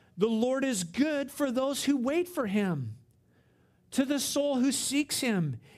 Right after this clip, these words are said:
It is good that one should wait quietly for the salvation of the Lord. For the Lord will not cast off forever.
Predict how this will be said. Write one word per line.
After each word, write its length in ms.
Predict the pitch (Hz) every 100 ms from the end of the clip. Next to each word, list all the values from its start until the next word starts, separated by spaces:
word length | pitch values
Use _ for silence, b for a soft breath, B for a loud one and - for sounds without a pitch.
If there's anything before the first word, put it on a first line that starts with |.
| B B
It 120 | 240
is 140 | 247
good 420 | 170 165 277 311 262
that 120 | 196
one 300 | 185 247 269
should 260 | - 226
wait 240 | 202 220 214
quietly 640 | - 254 277 262 185 190
for 120 | 180
the 120 | 190
salvation 760 | 175 - 226 226 233 262 - 208
of 140 | 185
the 80 | 185
Lord. 560 | 180 220 226 180 123 135 - _ _ _ _ b b b b b b
For 200 | b -
the 140 | 208 233
Lord 440 | 190 208 285 302 196
will 140 | 196
not 360 | 208 240 262 -
cast 480 | - 214 220 220 -
off 400 | 190 214 190 -
forever. 720 | - 156 156 165 165 131 123